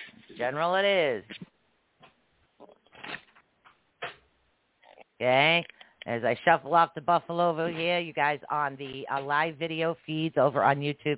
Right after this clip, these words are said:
and Facebook, uh, just bear with me.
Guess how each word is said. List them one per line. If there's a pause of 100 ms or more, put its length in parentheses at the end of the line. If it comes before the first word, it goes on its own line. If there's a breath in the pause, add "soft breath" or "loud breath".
and (100)
Facebook, (560 loud breath)
uh,
just (560)
bear
with
me.